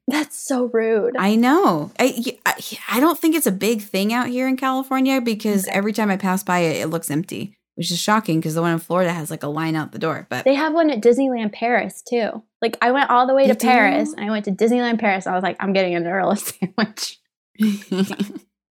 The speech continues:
Speaker 2: Um, okay, your favorite Disney resort?
Speaker 1: Um, I stay at Saratoga Springs the most because I like its proximity to Disney Springs.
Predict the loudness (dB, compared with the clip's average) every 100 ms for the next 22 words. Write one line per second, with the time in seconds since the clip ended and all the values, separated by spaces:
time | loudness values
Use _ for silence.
0 | -18 -14 -14 -14 -20 -20 -2 2 2 2
1 | 2 2 2 2 0 -2 2 2 2 0
2 | -2 -4 -2 0 0 0 -2 -4 -6 -8
3 | -12 -16 -18 _ _ -2 2 2 0 0
4 | 2 4 2 0 -6 _ _ _ 0 0
5 | 4 6 6 4 4 4 4 4 4 4
6 | -2 0 2 0 -4 0 4 4 4 0
7 | -6 -8 -6 -4 -2 -2 -2 -2 -4 -6
8 | -4 -6 -4 -2 0 4 4 4 2 2
9 | 2 2 2 2 0 -2 -2 -2 -6